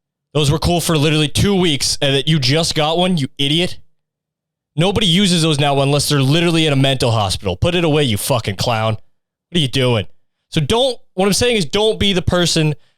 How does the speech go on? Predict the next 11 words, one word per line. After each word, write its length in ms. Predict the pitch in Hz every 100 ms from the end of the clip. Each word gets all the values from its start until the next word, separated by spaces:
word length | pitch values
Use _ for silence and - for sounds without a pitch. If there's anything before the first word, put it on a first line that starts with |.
| _ -
that, 400 | 147 135 127 - - _ _ _ -
that 140 | 151
misses 420 | 151 190 196 214
out. 340 | 233 262 113 - _
You 120 | 139
know, 180 | 139 196
you 160 | 190
wanna 200 | 190 208
get 140 | 190 202
in 160 | 208
early. 560 | 190 196 240 208 98